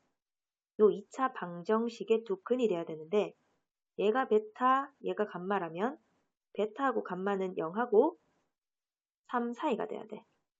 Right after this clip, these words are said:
그럼 영일 때 부호와 삼일 때 부호가 양수가 돼야 된다는 걸 알 수 있지? 자, 그래서 첫 번째, 영에 대한 부호, 삼일 때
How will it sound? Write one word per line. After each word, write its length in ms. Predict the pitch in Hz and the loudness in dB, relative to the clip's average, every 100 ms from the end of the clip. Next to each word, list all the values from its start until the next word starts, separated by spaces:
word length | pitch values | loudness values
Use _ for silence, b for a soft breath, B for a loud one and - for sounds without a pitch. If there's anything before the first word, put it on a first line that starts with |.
| _ _ - | _ _ -2
그럼 200 | 233 202 | 0 4
영일 420 | 180 240 320 277 | 4 4 2 -4
때 220 | - 208 202 | 0 0 0
부호와 580 | 190 202 196 208 277 320 _ _ _ | 0 4 4 4 2 -2 _ _ _
삼일 380 | - 320 285 233 | -6 -2 -2 -2
때 140 | 185 180 | -4 -4
부호가 520 | 180 190 185 175 175 | -4 -2 0 -2 -2
양수가 560 | 170 240 330 277 214 | -2 -4 -8 -6 -4
돼야 240 | 196 185 170 | -4 -2 -4
된다는 340 | 165 160 160 | -6 -10 -10
걸 120 | 160 | -8
알 100 | 170 | -8
수 140 | 175 170 | -6 -8
있지? 420 | 165 - 262 320 _ _ _ _ _ _ | -6 -4 -4 -4 _ _ _ _ _ _
자, 80 | - | -14
그래서 560 | 143 190 190 175 262 - _ _ _ _ _ _ _ _ _ | -8 -6 -2 -2 -2 -6 _ _ _ _ _ _ _ _ _
첫 140 | - 247 | -16 -4
번째, 420 | 254 233 175 - _ _ _ _ _ _ _ | -4 -2 -4 -6 _ _ _ _ _ _ _
영에 340 | 190 240 294 226 | 4 4 2 0
대한 380 | 185 185 196 208 _ _ _ | 0 0 -4 -12 _ _ _
부호, 400 | 202 214 156 - _ _ _ _ _ _ - | 4 6 6 2 _ _ _ _ _ _ -10
삼일 380 | - 311 247 - | -6 -4 -4 0
때 340 | 202 269 320 | 2 2 -4